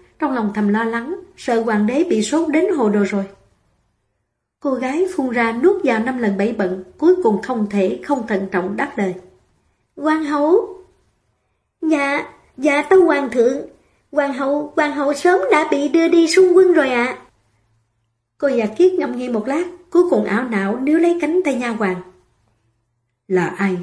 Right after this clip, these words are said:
đưa trẫm trở về?" Cô gái bị kéo lại gần bên người hắn, cũng không biết mình đã nói sai câu nào.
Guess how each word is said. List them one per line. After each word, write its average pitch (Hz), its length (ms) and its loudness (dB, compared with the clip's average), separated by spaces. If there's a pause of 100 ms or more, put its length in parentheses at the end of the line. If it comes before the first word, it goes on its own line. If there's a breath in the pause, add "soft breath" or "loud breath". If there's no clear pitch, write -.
đưa 254 200 2
trẫm 190 260 -2
trở 196 200 4
về?" 170 200 2 (1160)
Cô 247 140 -2
gái 254 320 0
bị 220 180 0
kéo 294 160 2
lại 240 260 4
gần 214 160 2
bên 240 160 0
người 196 180 4
hắn, 269 400 -4
cũng 262 140 -4
không 269 180 -4
biết 359 240 4
mình 214 160 0
đã 220 120 0
nói 302 220 -2
sai 302 240 -2
câu 269 120 -2
nào. 208 160 -2